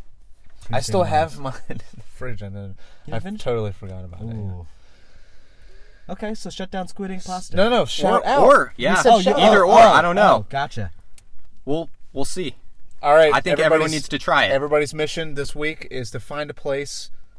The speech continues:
Speaker 1: near you that serves Squid Ink pasta. Get yourself a dish.
Speaker 3: I should have brought some back for you. You could have tried it.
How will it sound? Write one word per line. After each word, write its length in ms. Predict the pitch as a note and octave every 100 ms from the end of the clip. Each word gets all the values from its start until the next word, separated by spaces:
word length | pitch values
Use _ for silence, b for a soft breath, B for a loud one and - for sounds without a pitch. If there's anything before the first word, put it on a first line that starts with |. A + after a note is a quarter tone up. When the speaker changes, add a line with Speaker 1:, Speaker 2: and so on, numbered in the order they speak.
| -
Speaker 1:
near 300 | C3 C#3+ D3+
you 180 | D3+
that 140 | C#3+ A#2+
serves 320 | - C3 A2
Squid 420 | - - C#3+ D#3
Ink 240 | D3+ D3 -
pasta. 520 | C#3+ C#3 C#3+ - D#3 - - - - A2
Get 180 | A2 G#2+
yourself 320 | G#2+ A2 G2
a 40 | G2
dish. 380 | F#2+ E2+ - - b b b b b b b b
Speaker 3:
I 60 | C#3
should 180 | - F#3
have 60 |
brought 200 | D#3 D3
some 140 | - C3
back 200 | C3 C#3+
for 120 | A2+
you. 120 | G2
You 140 | G2+
could 120 | G#2+ B2
have 80 |
tried 240 | - C#3
it. 100 | A2